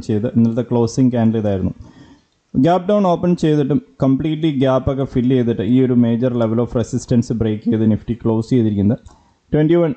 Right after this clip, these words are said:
eight forty ലെവലാണ് ക്ലോസിംഗ്. So, നെക്സ്റ്റ് മേജർ റെസിസ്റ്റൻസ് ആയിട്ട്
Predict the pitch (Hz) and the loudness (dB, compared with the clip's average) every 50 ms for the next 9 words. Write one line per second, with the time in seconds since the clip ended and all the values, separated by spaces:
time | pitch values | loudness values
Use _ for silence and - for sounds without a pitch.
0 | - 131 139 143 127 - - - 127 117 - - - 135 131 123 120 113 110 113 | -2 -2 -2 -2 -6 -6 -2 -2 -2 -2 -4 -4 -2 0 2 2 2 2 2 0
1 | 113 113 107 110 104 - 101 92 92 - 127 127 - - - 123 120 135 156 - | 2 2 2 0 0 -2 -4 -4 -2 -2 -2 -2 -2 -2 -2 0 0 0 0 -2
2 | - - - 139 135 139 139 160 156 147 143 135 - - - 151 147 139 147 143 | -8 -4 -2 0 0 2 0 0 -2 -2 -2 -4 -4 -2 0 0 2 2 2 0
3 | 139 131 123 147 | 0 -2 -4 -6